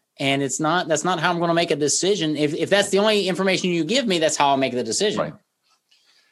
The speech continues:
Speaker 2: And you might also, you're also gonna get people that aren't, um, necessarily even maybe shopping for you. You know, they don't, they're not concerned about the price. They've got the money to spend for it,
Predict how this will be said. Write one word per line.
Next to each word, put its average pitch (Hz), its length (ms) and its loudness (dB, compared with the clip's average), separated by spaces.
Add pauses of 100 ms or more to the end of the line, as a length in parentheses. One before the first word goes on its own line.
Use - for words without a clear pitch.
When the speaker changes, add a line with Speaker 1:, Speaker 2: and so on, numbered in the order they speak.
(300)
Speaker 2:
And 139 340 0
you 131 120 0
might 127 180 2
also, 139 260 0
you're 123 160 2
also 143 260 0
gonna 123 120 0
get 113 140 0
people 117 260 -2
that 107 220 0
aren't, 113 500 -4 (300)
um, 90 320 -2
necessarily 117 720 0
even 101 220 -2
maybe 104 220 -2
shopping 113 440 -4
for 82 180 -4
you. 67 240 -8 (380)
You 107 160 -4
know, 101 40 0
they 117 160 2
don't, 131 520 -2
they're 117 140 0
not 151 200 0
concerned 117 240 -4
about 104 180 0
the - 80 -8
price. 117 480 -2
They've 110 140 -2
got 143 220 -2
the 101 60 -6
money 95 260 -2
to 82 100 -4
spend 120 400 -6
for 80 220 0
it, - 200 -6